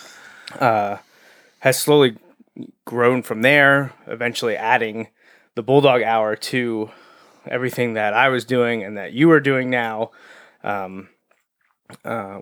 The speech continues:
willingly or unwillingly. I'm pretty much, pretty much just told you that this is what we were doing. I didn't really give you much of an option.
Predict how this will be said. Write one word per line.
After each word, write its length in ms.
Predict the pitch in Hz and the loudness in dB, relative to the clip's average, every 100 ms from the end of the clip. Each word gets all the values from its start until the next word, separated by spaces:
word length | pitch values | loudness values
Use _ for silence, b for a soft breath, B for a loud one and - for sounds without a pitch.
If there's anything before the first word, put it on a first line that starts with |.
| - | -6
willingly 480 | 147 156 160 139 123 | 2 4 6 4 4
or 80 | 113 | 2
unwillingly. 680 | 117 107 98 101 101 117 - - | 0 -2 -4 -6 -6 -8 -10 -14
I'm 200 | - 104 | -12 -6
pretty 160 | 131 | -4
much, 300 | 117 101 - - _ _ | -2 -2 -6 -16 _ _
pretty 220 | - 165 | 0 4
much 160 | 139 - | 4 2
just 160 | 113 | -2
told 220 | - 123 110 | 2 2 2
you 100 | 101 | -2
that 140 | 104 | 0
this 180 | 110 104 | 0 -2
is 60 | 104 | -2
what 120 | 104 | -2
we 60 | 101 | -2
were 60 | |
doing. 360 | 101 113 98 101 | -2 -4 -4 -2
I 80 | 104 | 2
didn't 160 | 117 | 4
really 320 | 110 101 107 104 | 4 4 2 0
give 180 | 101 104 | -2 -2
you 40 | |
much 160 | 110 95 | -2 -2
of 60 | |
an 80 | 95 | -8
option. 480 | 101 101 - 101 | -6 -8 -6 -6